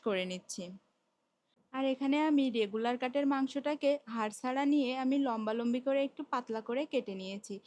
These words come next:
আপনারা চাইলে বিফের চাপটাও ব্যবহার করতে পারেন বা এভাবেও তৈরি করতে পারেন। আমি সবাই যাতে তৈরি করতে পারে তার জন্য এই সহজ রেসিপিটা দেখাচ্ছি।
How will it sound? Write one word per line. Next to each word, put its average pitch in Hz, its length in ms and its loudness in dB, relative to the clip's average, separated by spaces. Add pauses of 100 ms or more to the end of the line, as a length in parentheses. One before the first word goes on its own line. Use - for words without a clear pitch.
(320)
আপনারা 240 400 -2
চাইলে 294 220 0 (140)
বিফের 269 300 0 (120)
চাপটাও 269 480 -2
ব্যবহার 277 360 0
করতে 285 320 -4
পারেন 311 240 0 (100)
বা 339 60 0 (180)
এভাবেও 254 380 0 (140)
তৈরি 247 280 2
করতে 202 320 -6
পারেন। 185 220 -4 (380)
আমি 262 120 4 (120)
সবাই 233 320 0
যাতে 269 160 -2 (120)
তৈরি 285 260 0
করতে 294 300 -2
পারে 302 180 -2 (120)
তার 254 220 -2
জন্য 285 160 2 (180)
এই 330 60 -4 (120)
সহজ 240 260 0 (120)
রেসিপিটা 226 420 -4 (100)
দেখাচ্ছি। 190 460 -8